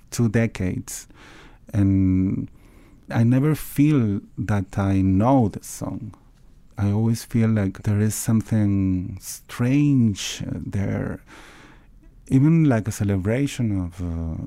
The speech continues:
strangeness that, uh, I love so much. And he's been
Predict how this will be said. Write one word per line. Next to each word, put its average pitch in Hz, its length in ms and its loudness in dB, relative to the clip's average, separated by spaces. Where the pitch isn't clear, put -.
strangeness - 1160 -2
that, 95 460 -4
uh, 110 300 -6
I 98 280 -2
love 95 480 -2
so - 220 -2
much. 101 500 0
And 101 920 -2
he's 110 320 -8
been 110 880 0